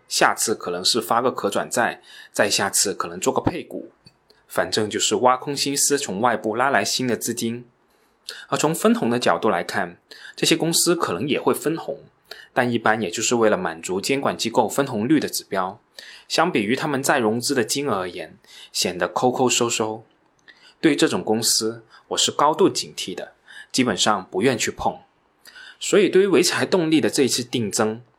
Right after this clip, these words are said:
我们首先是要判断一下性质，这到底是一次战略性的融资，还是一种吸血的行为？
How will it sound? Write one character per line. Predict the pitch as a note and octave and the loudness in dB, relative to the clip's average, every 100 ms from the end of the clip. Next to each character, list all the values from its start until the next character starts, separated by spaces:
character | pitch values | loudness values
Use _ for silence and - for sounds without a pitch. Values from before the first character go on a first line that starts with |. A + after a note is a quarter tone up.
| - - - | -20 -16 -4
我 | |
们 | G#2 | 0
首 | F3+ A2+ F#2+ | 2 2 2
先 | C3 C#3 | 2 2
是 | - | 2
要 | C3+ A2 | 2 2
判 | - C3 | -2 0
断 | B2 G#2+ | 0 0
一 | F#2+ | 0
下 | - | 0
性 | A2 - C3 F#2 | 0 0 0 -2
质， | F2 - _ _ _ - - | -6 -8 _ _ _ -20 -2
这 | F#3 | 0
到 | - G#3 D#3 | 4 4 4
底 | G2 | 0
是 | - B2+ | 2 2
一 | |
次 | B2 D3 | 4 2
战 | B2 C#3 C#3 | 2 2 2
略 | A2+ | 2
性 | - C3 | 2 0
的 | G#2 | -2
融 | F2+ G2+ | -2 -6
资， | - A#2+ B2 - - | -4 -4 -6 -12 -20
还 | - G#2 | -6 0
是 | - B2 | 2 2
一 | |
种 | G#2+ F2+ | 0 0
吸 | - F3+ | 0 2
血 | F3 F2 | 0 -2
的 | E2 | -2
行 | - F#2 E2 | -4 -6 -12
为？ | D#2 | -20